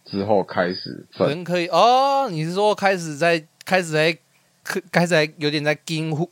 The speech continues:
Speaker 2: 乌力子的时候吗？
Speaker 1: 这，这，就是你那个战力通膨，然后又，又，人又可以复活之后就开始分。
Speaker 2: 有，我有听过一派的说法，说通灵王开始分的时候是从那个进入回忆那个孔山安娜那边。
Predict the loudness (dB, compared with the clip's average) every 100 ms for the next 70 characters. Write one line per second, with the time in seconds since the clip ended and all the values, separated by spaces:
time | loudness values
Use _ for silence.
0 | -6 -4 -4 -6 -8 -6 -6 -6 -2 0
1 | 0 -2 -6 -12 _ _ 6 6 6 4
2 | 2 0 0 -2 -4 -8 -8 -4 0 4
3 | 4 4 2 2 2 2 -2 -4 0 2
4 | 2 2 2 2 2 -2 -2 -4 -4 -2
5 | -4 -2 2 4 2 2 4 4 4 0
6 | 4 4 4 0 0 -4 -2 -4 -4 -2
7 | -2 2 2 2 0 2 2 2 -2 0
8 | 0 2 2 2 2 0 0 2 0 0
9 | 0 0 0 -2 -4 -4 -4 -4 -4 -4
10 | -4 -6 -6 -6 -6 -6 -8 -8 -12 -10
11 | -12 -14 _ -4 -2 0 0 0 0 -2
12 | -2 0 0 -2 -6 -4 -2 -2 -2 -4
13 | -4 -8 -10